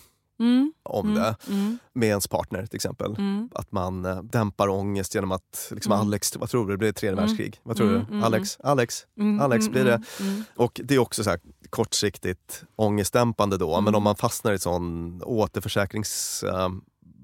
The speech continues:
Speaker 2: jättemycket, bara söker återförsäkringar hela
Speaker 1: Mm,
Speaker 2: tiden.
Speaker 1: mm.
Speaker 2: Det är en typisk grej som bara förvärrar oron.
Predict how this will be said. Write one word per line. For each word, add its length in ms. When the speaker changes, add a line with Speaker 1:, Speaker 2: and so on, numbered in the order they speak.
Speaker 2:
jättemycket, 880
bara 160
söker 320
återförsäkringar 560
hela 140
Speaker 1:
Mm, 120
Speaker 2:
tiden. 300
Speaker 1:
mm. 160
Speaker 2:
Det 80
är 20
en 40
typisk 380
grej 140
som 120
bara 80
förvärrar 460
oron. 340